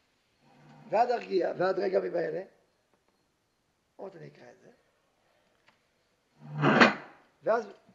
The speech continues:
הוא נזכר בסיפור. עד קרנה, אמר רבי חייא, או רבי יוסי, נזכרתי, אני אדלג עליך, ואחרי זה אני אחזור לשם. "עד כאן אחד הזימנא דאבינא הזיל בידי רבי אלעזר, פגע בהגמונא." הגמונא, מה זה הגמונא? כומר,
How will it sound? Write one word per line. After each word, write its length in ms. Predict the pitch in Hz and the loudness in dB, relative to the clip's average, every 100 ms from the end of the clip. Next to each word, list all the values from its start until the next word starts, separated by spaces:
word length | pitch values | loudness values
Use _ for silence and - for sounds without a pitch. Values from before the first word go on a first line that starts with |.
| _ _ - | _ _ -20
הוא 120 | 175 | -16
נזכר 300 | 165 226 226 | -12 -6 -4
בסיפור. 480 | - - 185 147 - _ _ _ _ _ _ _ - | -6 -12 -18 -20 -20 _ _ _ _ _ _ _ -20
עד 140 | 151 | -12
קרנה, 380 | - 233 165 123 - _ _ _ - | 0 0 0 -8 -20 _ _ _ -12
אמר 200 | 180 208 | -8 -6
רבי 120 | 185 | -8
חייא, 260 | - 196 151 | -10 -10 -10
או 160 | 131 | -12
רבי 120 | 131 | -16
יוסי, 200 | 175 - | -18 -20
נזכרתי, 640 | 165 - - 262 240 180 190 - _ _ _ _ _ _ | -20 -14 -8 -8 -8 -20 -20 -20 _ _ _ _ _ _
אני 80 | 170 | -16
אדלג 240 | 185 208 | -12 -12
עליך, 140 | 202 226 | -12 -16
ואחרי 140 | 180 | -20
זה 100 | 185 | -18
אני 80 | 165 | -18
אחזור 180 | 139 - | -20 -20
לשם. 140 | _ _ _ _ _ _ _ - | _ _ _ _ _ _ _ -20
"עד 100 | 156 | -14
כאן 200 | 277 247 | -10 -10
אחד 220 | 226 208 | -12 -14
הזימנא 300 | 190 220 196 | -16 -16 -14
דאבינא 380 | 170 156 220 214 | -14 -12 -12 -10
הזיל 300 | 165 185 - | -10 -12 -14
בידי 200 | 202 185 | -12 -12
רבי 200 | 175 170 | -12 -14
אלעזר, 260 | 143 165 - | -14 -18 -20
פגע 280 | 175 220 254 | -12 -10 -8
בהגמונא." 800 | 254 262 - 180 180 240 208 - - _ - - _ _ _ _ _ - | -10 -12 -16 -20 -4 -2 -2 -4 -20 _ -20 -20 _ _ _ _ _ -20
הגמונא, 440 | 180 233 247 156 | -6 2 2 0
מה 120 | 139 196 | -10 -10
זה 100 | 202 | -10
הגמונא? 400 | 175 175 160 170 - _ _ _ _ _ _ _ _ | -12 -14 -16 -18 -20 _ _ _ _ _ _ _ _
כומר, 280 | 320 - | -16 -16